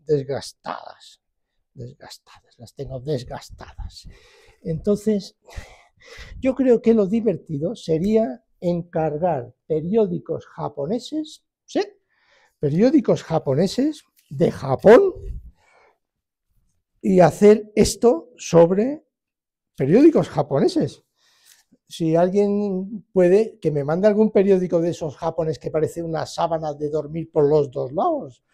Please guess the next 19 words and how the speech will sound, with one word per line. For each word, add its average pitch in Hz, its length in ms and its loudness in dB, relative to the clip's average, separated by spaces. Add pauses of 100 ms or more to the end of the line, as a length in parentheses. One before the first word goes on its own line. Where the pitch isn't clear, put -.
(140)
de 139 220 0
cama 160 260 -2
de 151 120 2
matrimonio. 139 680 -8 (840)
Eh, 143 600 0 (1900)
estuve 247 420 2
mirando 226 400 2
para 202 220 2
comprar 185 420 0
unos 185 320 -2
libros 170 420 -6
de 175 80 -10
esos 127 280 -14
viejos 143 440 -6
chinos 175 600 -8 (1200)
y 165 100 0
japoneses 147 760 -4 (140)
que 135 100 -6
vendían. 127 540 -8